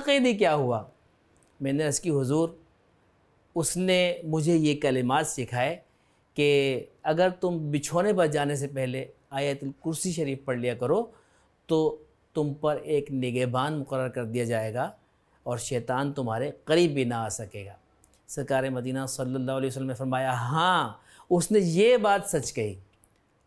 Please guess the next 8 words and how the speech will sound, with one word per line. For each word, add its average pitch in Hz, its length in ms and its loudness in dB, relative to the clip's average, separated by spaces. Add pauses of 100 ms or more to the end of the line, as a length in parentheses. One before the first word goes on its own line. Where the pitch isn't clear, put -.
لیکن 147 380 0
وہ 190 120 6
بڑا 165 400 2
جھوٹا 147 420 2
ہے۔ 113 280 -4 (360)
اے 175 260 4
ابو 170 300 2
ہریرہ، 175 380 6